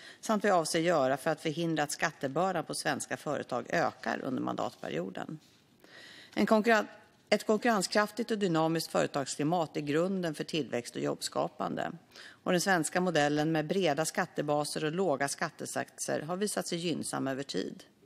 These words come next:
Villkoren för företagande ska stödja sund konkurrens, vara internationellt konkurrenskraftiga och innehålla förutsebara regelverk.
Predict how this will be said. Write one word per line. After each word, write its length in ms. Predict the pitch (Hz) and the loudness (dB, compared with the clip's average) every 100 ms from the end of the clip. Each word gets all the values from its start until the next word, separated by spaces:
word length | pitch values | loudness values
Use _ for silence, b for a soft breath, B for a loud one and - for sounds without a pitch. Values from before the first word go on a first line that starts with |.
| B B B B _ | B B B B _
Villkoren 420 | 170 143 - 160 | 0 2 2 2
för 120 | 185 | 0
företagande 720 | 175 190 147 147 160 156 170 180 | 0 2 2 2 0 0 -2 -2
ska 180 | - | -4
stödja 340 | 180 175 147 139 | 0 2 2 2
sund 340 | - 156 180 | 0 0 0
konkurrens, 760 | - 175 143 131 214 240 - - B B - | -2 -2 0 0 -2 -6 -10 -14 B B 2
vara 160 | 143 | 4
internationellt 640 | 151 147 156 - 156 160 | 4 2 0 0 0 0
konkurrenskraftiga 1040 | - 180 196 170 139 139 131 - 151 170 208 | -2 -4 0 -2 -2 -2 -2 -2 -2 -2 -4
och 120 | 208 | -4
innehålla 380 | 208 160 151 147 | -2 0 0 -2
förutsebara 760 | - 190 127 - 131 127 113 139 | -2 0 0 -2 -6 -2 -2 -2
regelverk. 840 | 151 - 117 151 - - - | -4 -6 -4 -4 -4 -8 -20